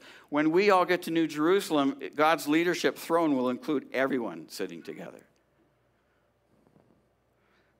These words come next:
But one thing I'm proud of here at Cornerstone is that in all the years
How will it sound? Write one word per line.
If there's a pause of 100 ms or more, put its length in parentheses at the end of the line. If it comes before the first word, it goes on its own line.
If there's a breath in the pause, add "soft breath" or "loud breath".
But
one
thing
I'm
proud
of
here
at
Cornerstone
is
that
in
all
the
years